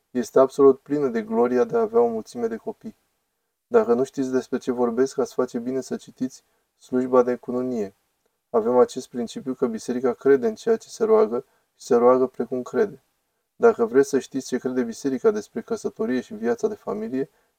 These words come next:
citiți slujba căsătoriei. Este în textul slujbei de căsătorie, unde veți găsi o astfel de viziune incredibilă despre căsătorie și viața de familie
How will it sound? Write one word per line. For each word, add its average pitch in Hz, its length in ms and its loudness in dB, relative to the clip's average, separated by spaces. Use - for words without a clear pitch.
citiți - 380 -12
slujba 131 400 -2
căsătoriei. 123 680 -4
Este 123 320 -4
în 123 100 -4
textul 139 400 -6
slujbei 139 380 -4
de 135 100 2
căsătorie, 135 600 0
unde 107 280 0
veți 107 240 -4
găsi 113 240 -8
o 127 80 4
astfel 127 280 -2
de 120 100 -2
viziune 113 380 -8
incredibilă 117 680 -4
despre 233 280 -6
căsătorie 240 560 -4
și 247 140 -10
viața 233 340 -2
de 226 80 -4
familie 214 560 -4